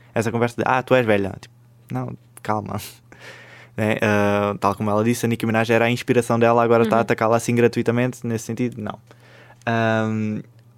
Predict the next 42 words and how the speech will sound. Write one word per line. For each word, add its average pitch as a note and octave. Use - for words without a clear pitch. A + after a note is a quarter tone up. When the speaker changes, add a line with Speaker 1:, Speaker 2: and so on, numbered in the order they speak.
Speaker 1:
mas A#2
a A2
Nicki C#3+
Minaj, A2+
quando B2+
começou A#2+
a A#2+
fazer A2+
música, G#2+
ela A2+
atacava A#2+
bués A2+
rappers, G#2+
tipo, -
que -
tinham A#2+
começado A#2
mais G#2+
cedo A#2
do A2
que B2+
ela, C3+
que A2+
eram A2
Speaker 2:
Uhum. A2
Speaker 1:
mais G#2+
velhas B2
do A2+
que A#2
ela, C#3+
a -
dizer A#2+
que -
elas B2+
já B2+
eram B2
velhas B2
e B2
ultrapassadas. A#2
Speaker 2:
Ah, A#3+
sim, A3
sim. G#3